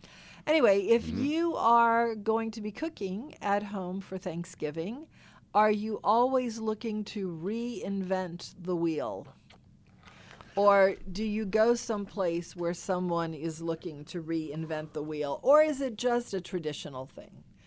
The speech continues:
Speaker 1: Just a basic traditional Thanksgiving?
Speaker 2: You know, there are, there are two things, one of which has come on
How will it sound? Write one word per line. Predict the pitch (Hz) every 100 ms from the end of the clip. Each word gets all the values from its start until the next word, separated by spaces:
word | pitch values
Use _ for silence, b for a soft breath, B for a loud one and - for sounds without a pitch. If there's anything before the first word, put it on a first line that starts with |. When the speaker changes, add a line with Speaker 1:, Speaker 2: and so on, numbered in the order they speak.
| b b b b
Speaker 1:
Just | 226 208
a | 202
basic | 160 214 240 - 233 226
traditional | - 190 180 185 196 165 165
Thanksgiving? | - 147 - - 120 69 - - - _ - B B B B B
Speaker 2:
You | 175
know, | 170 170
there | 151 139 135
are, |
there | 123 127
are | 113
two | - 165
things, | 165 131 117
one | 113 101 117 139
of | 127
which | 127 -
has | 117 101
come | - 123 117
on | 107 98